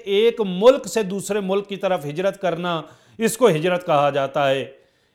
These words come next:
ایک شہر سے دوسرے شہر کی طرف جانے کو ہجرت کہا جاتا ہے۔ کہتے نہیں، ممکن ہے جس وقت رسول اکرم صلی اللہ علیہ وآلہ وسلم زندگی گزار رہے تھے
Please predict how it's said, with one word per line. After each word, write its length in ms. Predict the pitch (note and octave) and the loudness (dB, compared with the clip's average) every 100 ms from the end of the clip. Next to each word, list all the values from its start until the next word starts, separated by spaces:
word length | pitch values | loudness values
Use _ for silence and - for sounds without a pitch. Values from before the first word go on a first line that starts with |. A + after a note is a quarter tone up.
| _ | _
ایک 420 | G#3+ G#3 A#3 B3 - | 2 6 8 6 2
شہر 380 | - B3+ C#4 A#3 | -2 2 2 2
سے 80 | A3 | -2
دوسرے 360 | G3 F#3+ G#3+ | -4 -2 -2
شہر 260 | G3 A3 A3+ | -2 -2 -4
کی 140 | G3 | -4
طرف 220 | G3+ G3+ E3+ | -4 -2 0
جانے 300 | F3+ F#3 G3+ | 0 0 -4
کو 140 | F3+ | -4
ہجرت 300 | C#3 F3 - | -2 -4 -2
کہا 140 | D3+ | 0
جاتا 240 | D#3 D#3+ G3 | 0 0 -2
ہے۔ 60 | |
کہتے 280 | F#3 F#3 A3+ | -4 -4 -4
نہیں، 300 | A3+ B3+ G3 - _ _ _ _ _ E3+ | -4 -4 -6 -10 _ _ _ _ _ -4
ممکن 520 | F3+ G3+ F#3+ C4+ B3 | -2 0 -2 -2 -2
ہے 80 | G3+ | -2
جس 260 | G#3 G3 | -4 -2
وقت 320 | F#3+ G3+ B3 | -2 0 0
رسول 400 | G#3+ F#3+ F#3+ F#3+ | 0 -2 0 0
اکرم 320 | F#3+ F#3+ A#3+ A#3 | 0 0 -2 -2
صلی 220 | F#3 F#3+ | -2 0
اللہ 240 | F#3 G3+ | 0 2
علیہ 360 | A#3 G3 F#3+ F#3+ | 2 2 2 2
وآلہ 300 | F#3 F#3 F#3 | 2 0 -2
وسلم 460 | F#3 - F3+ A#3 | -4 -4 -4 -4
زندگی 440 | G#3 F3 F3+ F#3+ F#3+ | -4 -6 -6 -6 -6
گزار 340 | F#3 F#3 F#3 | -2 2 2
رہے 300 | F3+ F3 F3+ | 2 0 -2
تھے 360 | F#3 F#3+ C4 | -2 0 0